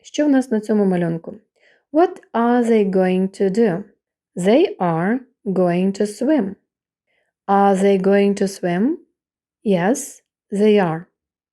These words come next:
А, стійкий вираз take photos. Фотографувати.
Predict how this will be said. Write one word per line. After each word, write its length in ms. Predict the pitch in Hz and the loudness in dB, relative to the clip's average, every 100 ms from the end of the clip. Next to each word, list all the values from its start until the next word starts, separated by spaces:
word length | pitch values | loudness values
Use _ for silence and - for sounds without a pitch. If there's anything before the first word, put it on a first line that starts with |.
| _ _ - | _ _ -4
А, 260 | 202 196 | 0 0
стійкий 400 | 202 - 220 233 | -2 -4 -2 2
вираз 400 | 196 254 302 294 - | 4 4 2 -2 -2
take 340 | 214 208 - | -2 -2 -6
photos. 600 | 190 170 - 285 427 - _ _ _ _ | -2 -2 -2 -2 -2 -6 _ _ _ _
Фотографувати. 1080 | 254 254 233 233 226 214 175 170 - 202 | -4 0 2 2 0 0 0 -4 -8 -12